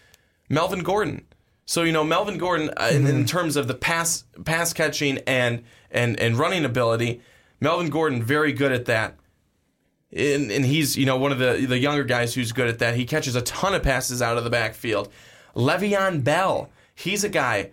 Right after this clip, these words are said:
Speaker 1: who you can line him up all over the field, all over the field, and he is going to get it done for you. I think they've, they've even had him throw some passes before.
Speaker 2: Mm-hmm.
Speaker 1: Um,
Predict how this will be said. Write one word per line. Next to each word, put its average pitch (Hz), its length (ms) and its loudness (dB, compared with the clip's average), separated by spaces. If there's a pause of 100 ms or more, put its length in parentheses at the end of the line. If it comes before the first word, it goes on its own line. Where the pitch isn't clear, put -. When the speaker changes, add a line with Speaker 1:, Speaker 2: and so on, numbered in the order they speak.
(120)
Speaker 1:
who 160 220 0
you 151 200 0
can 175 200 -2
line 156 320 0
him 165 260 0
up - 320 -4
all 180 460 2
over 180 340 0
the 165 100 -2
field, 185 600 -4 (180)
all 220 280 2
over 220 180 0
the 214 80 0
field, 208 440 -2 (460)
and 143 280 2 (120)
he 185 320 0
is 147 240 0
going 160 380 0
to 160 120 -4
get 151 220 2
it 151 80 -2
done 156 220 0
for 143 180 -2
you. 113 100 0
I 139 120 0
think 185 240 -4
they've, 165 400 0
they've 160 180 2
even 170 200 2
had 151 280 0
him 160 140 0
throw 120 240 0
some 123 180 -2
passes 127 400 -4
before. 123 540 -4
Speaker 2:
Mm-hmm. 135 520 2
Speaker 1:
Um, 123 400 0